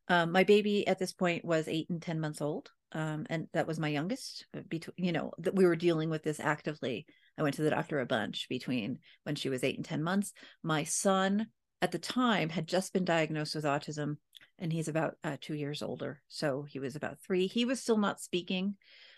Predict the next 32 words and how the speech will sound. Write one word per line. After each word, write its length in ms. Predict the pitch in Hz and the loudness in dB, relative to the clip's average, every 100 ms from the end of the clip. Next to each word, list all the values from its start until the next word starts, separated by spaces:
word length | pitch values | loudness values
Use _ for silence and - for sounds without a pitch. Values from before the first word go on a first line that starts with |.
| _ | _
Um, 560 | 185 185 170 160 160 - _ _ | 2 4 4 2 -2 -4 _ _
his, 480 | - - 180 160 - - | -8 0 2 0 -8 -14
he 200 | - 180 | -4 0
was, 260 | 170 - - | 0 -2 -8
he 100 | 180 | 0
had 180 | 180 170 | 2 2
some 240 | 180 170 | -2 -2
delayed 400 | 165 170 165 165 | -2 0 0 0
motor 280 | 160 151 160 | 0 -2 -2
skills. 500 | 165 - 160 160 165 - - - _ | -6 0 2 2 0 -8 -20 -20 _
So 180 | - 208 | 4 6
it 120 | 233 | 10
was 180 | 233 214 | 10 8
a 80 | 185 | 8
very 320 | 196 294 285 | 8 6 4
busy, 800 | 196 185 185 175 165 151 151 160 - | 4 8 8 6 2 2 0 -4 6
I 100 | 190 | 8
was 160 | 220 | 8
stay 200 | - 202 | 6 4
at 100 | 175 | 4
home 180 | - 170 | 2 -2
with 160 | 160 - | -4 -2
both 220 | 135 139 | -2 -2
of 100 | - | -6
them. 300 | 104 - 156 _ _ _ _ _ _ _ _ | -4 -4 -8 _ _ _ _ _ _ _ _
So 180 | - 202 | 2 4
I 180 | 202 208 | 6 6
was 180 | 240 | 6
under 200 | 240 226 | 8 8
significant 520 | 214 190 185 175 185 - | 6 2 2 2 -4 0
stress, 560 | 165 151 156 - - _ - - - - _ _ _ - | 2 2 0 -12 -16 _ -20 -20 -20 -20 _ _ _ 4
um, 540 | 185 170 156 147 - | 8 8 6 2 -4